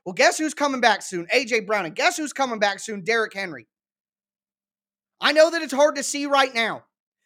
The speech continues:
but if the Titans get those two guys back, they can still win the Super Bowl. With the defense playing the way that it is, the Titans have given up forty-three rushing yards in two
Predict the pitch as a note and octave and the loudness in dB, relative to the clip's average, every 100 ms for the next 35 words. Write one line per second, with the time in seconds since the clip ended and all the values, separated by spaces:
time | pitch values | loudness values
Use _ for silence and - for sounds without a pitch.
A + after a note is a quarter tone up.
0 | _ F3+ G3 F3+ A3+ F4+ D4+ C4+ D4+ D4 | _ -8 -6 -4 -2 -2 -2 -6 2 2
1 | C#4 D4 D4 C4 A#3+ G3 B3 B3 B3+ A3+ | 2 -2 0 0 0 2 0 2 -2 -2
2 | G#3 - B3+ C4 C#4 C#4 - _ - A3 | -8 -4 4 6 6 2 -8 _ -2 2
3 | B3+ C4 A#3 - B3 - F4+ F4 D#4+ B3 | 4 2 -2 -6 -6 0 2 2 2 2
4 | C#3+ _ _ _ _ _ A3 - G#3+ G3 | 0 _ _ _ _ _ -8 -8 -8 -4
5 | D4+ E4 F#4+ - D#4 E4 D#4+ D#4 D#4+ E4 | -2 0 -2 -2 -2 0 2 2 2 0
6 | E4 F4+ F#4 - _ _ _ _ _ _ | -2 -2 -2 -8 _ _ _ _ _ _
7 | _ _ _ _ _ _ _ _ _ - | _ _ _ _ _ _ _ _ _ -12
8 | A#3+ F4+ F4+ D#4+ E4 F4 F4 F4 E4+ F#4 | -2 -2 -2 -4 -4 0 0 0 -4 -4
9 | A4 E4+ F4 F4 - D#4 D#4 D4+ C#4 C4+ | -4 -4 -2 0 -2 -2 2 2 0 -4
10 | - | 0